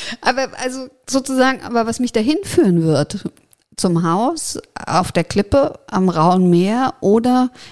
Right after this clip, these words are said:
in die N D R Talkshow, das weiß ich doch jetzt noch nicht. Also weiß ich doch gar nicht, wer ist mir einen Schritt voraus, außer all den Menschen, und das ist eine Me-, es sind eine Menge,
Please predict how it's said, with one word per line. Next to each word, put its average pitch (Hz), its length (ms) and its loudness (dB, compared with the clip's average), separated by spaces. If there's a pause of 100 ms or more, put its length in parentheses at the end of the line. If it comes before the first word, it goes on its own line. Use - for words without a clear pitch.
(120)
in 202 120 4
die 190 100 4
N 185 220 2
D 175 80 4
R 170 160 4
Talkshow, 185 560 0 (220)
das 170 180 -2
weiß 151 260 2
ich 262 160 -4
doch 277 160 0
jetzt - 280 -2
noch 202 160 2
nicht. 156 320 -4
Also 160 180 4
weiß 190 260 2
ich 320 120 2
doch 214 200 0
gar 165 240 2
nicht, 220 240 2 (340)
wer 190 260 4
ist 208 140 -4
mir 196 180 2
einen 175 180 2
Schritt 185 220 -2
voraus, 165 440 2
außer 180 500 2
all 190 160 4
den 202 180 4
Menschen, 202 480 2
und 156 160 2
das 147 100 0
ist 160 140 -4
eine 156 80 6
Me-, 143 180 4
es - 140 -2
sind 160 120 4
eine 139 100 4
Menge, 165 320 2